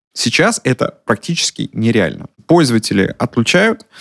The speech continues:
Вот эта вся навесная защита, чем компания занимается, она становится очень сильно зависимая от операционки,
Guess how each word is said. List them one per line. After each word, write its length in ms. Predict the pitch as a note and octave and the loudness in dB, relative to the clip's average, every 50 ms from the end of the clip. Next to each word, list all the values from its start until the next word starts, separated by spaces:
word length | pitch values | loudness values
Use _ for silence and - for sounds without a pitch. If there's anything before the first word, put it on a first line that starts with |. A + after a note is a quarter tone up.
| - - | -20 -2
Вот 160 | - G#2+ G#2 - | -2 0 0 0
эта 120 | G#2+ - | -4 -2
вся 180 | - - B2 G#2+ | -2 0 2 4
навесная 400 | G#2 G#2 G#2+ G#2+ - A#2 A2 G#2+ | 4 4 2 0 0 2 2 2
защита, 360 | A2+ - - - - - C3 | 2 2 2 0 2 0 -2
чем 220 | - - A2+ G#2 | 0 2 0 2
компания 380 | - A2 G#2+ - A2 G#2 G2+ F#2+ | 2 0 -2 0 2 2 2 2
занимается, 480 | F#2+ G#2 G2+ G2+ F#2 - - - - | 2 2 2 2 0 -2 -4 -4 -2
она 160 | G2 B2+ E3+ F#3+ | 0 2 2 0
становится 420 | - - A2+ A#2 C#3+ D3 C3 - | 0 0 0 2 2 2 2 0
очень 220 | - B2+ - - G2+ | -2 -4 -2 -2 -4
сильно 180 | - A#2+ A#2 | 0 2 2
зависимая 720 | G#2+ G2+ G#2+ G#2 A#2+ D3 D#3 - - A#2+ A2+ G#2 F#2+ - _ | 2 4 2 2 2 2 2 2 0 2 2 2 0 0 _
от 200 | - D3+ C#3+ - | 0 0 0 0
операционки, 600 | - - E3 - - E3 F#3+ G3+ G3 - C#3+ | -4 -6 -6 0 0 2 2 2 2 0 -6